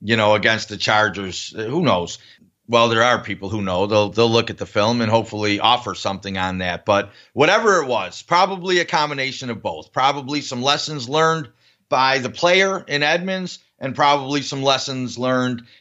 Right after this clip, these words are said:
in, uh, in, in what they can ask of him to do in coverage, you know, on the part of the Bills coaches, who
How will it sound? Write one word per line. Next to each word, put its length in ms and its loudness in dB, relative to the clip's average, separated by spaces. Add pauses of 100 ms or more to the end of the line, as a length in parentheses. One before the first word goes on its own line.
in, 300 0
uh, 500 4
in, 140 -2
in 200 -2
what 160 4
they 140 2
can 160 -2
ask 420 2
of 140 -10
him 340 -4 (220)
to 120 -4
do 340 0
in 160 -2
coverage, 640 0 (320)
you 140 0
know, 80 2
on 120 2
the 80 -6
part 240 4
of 60 -4
the 80 -6
Bills 300 -2
coaches, 500 -4 (140)
who 420 2